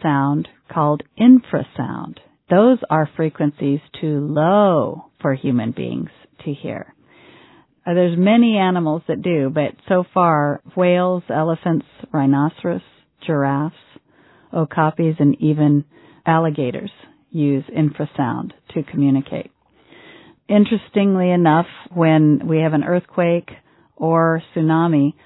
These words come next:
ocean waves and earthquakes will create infrasound, which is that sound that's too low for us to hear. And these were the sounds that were possibly heard by elephants.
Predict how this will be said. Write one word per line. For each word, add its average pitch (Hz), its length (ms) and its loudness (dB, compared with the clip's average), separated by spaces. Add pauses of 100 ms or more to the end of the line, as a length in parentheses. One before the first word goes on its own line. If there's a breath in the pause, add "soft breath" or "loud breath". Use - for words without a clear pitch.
(280 soft breath)
ocean 202 480 2
waves 165 560 0 (160)
and 156 500 2
earthquakes 175 640 -4
will 143 160 -2
create 147 520 -2 (320)
infrasound, 156 800 -2
which 160 200 -6
is 147 160 -6
that 131 240 -2 (160)
sound 147 320 2
that's - 300 -18
too 156 120 -4
low 135 380 -2
for 147 100 -6
us 135 100 -6 (120)
to 131 100 -8
hear. - 320 -10 (1500 soft breath)
And 156 160 4
these 170 240 2
were 165 120 -2
the 160 200 -6
sounds 151 340 2
that - 100 -8
were 151 80 -4
possibly 151 640 -2
heard 147 460 -2
by 123 340 -4
elephants. 170 560 0